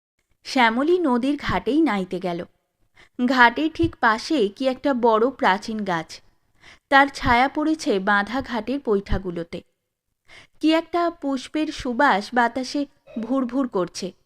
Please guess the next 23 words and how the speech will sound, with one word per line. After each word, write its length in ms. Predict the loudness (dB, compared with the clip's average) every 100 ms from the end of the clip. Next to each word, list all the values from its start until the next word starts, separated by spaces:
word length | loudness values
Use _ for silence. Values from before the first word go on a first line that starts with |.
| _ _ _ _ _ _ _ _ _ _ _
এই 280 | -2 0 0
গাছ 320 | 0 -2 -4
থেকেই 340 | -4 0 0
আসছে। 480 | 0 -2 -6 -14 -14 -14 -20 -20 _ _ _ _ -20 -20 -20 -20 _ _ _ _ _
কি 220 | 0 2 2
ফুলের 340 | 2 0 2
গন্ধ 260 | 2 2 0
মুক্তোর 440 | -4 -6 -4 -2
মা? 160 | -2 -4 _ _ _ _ _ _ _ _ _ _ _ _ _ -12 -12 -12 -10
"কি 380 | -6 -4 -2
একটা 440 | -2 -4 -4 -4 -2
লতা 520 | -2 -2 -4 -4 -2
এই 280 | 0 0 -2
গাছে 480 | -2 0 -2 -4 -6
উঠেছে 500 | -6 -6 -6 -6 -4
মা, 360 | 0 0 -4 -10 _ _ _ _ _
কাল 240 | 0 0 0
সকালে 600 | 0 -2 0 0 0 2
দেখবেন 600 | 2 2 2 -2 -2 -2
সাদা 460 | -2 0 0 -2
সাদা 300 | -2 -4 -4
ফুল 440 | -4 -4 -4 -4 -4
ফুটেছে, 600 | -6 -8 -6 -10 -10